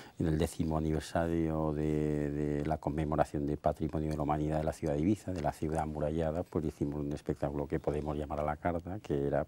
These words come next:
pues, una reinterpretación de otro de los que tenemos, pero hablando de este tema o este hecho histórico.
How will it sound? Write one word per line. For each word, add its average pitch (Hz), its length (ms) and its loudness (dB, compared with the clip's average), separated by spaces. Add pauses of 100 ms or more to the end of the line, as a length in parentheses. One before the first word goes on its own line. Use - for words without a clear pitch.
(100)
pues, 85 280 0
una 71 420 -2 (300)
reinterpretación 76 920 0
de 76 180 -2
otro 78 300 -4
de 76 60 -2
los 76 160 -4
que - 140 -6
tenemos, 92 480 -2
pero 95 280 2 (300)
hablando 82 580 0
de 87 360 2 (140)
este 82 440 2
tema 82 460 2
o 80 100 4
este 80 300 2
hecho 69 680 0 (240)
histórico. 67 680 0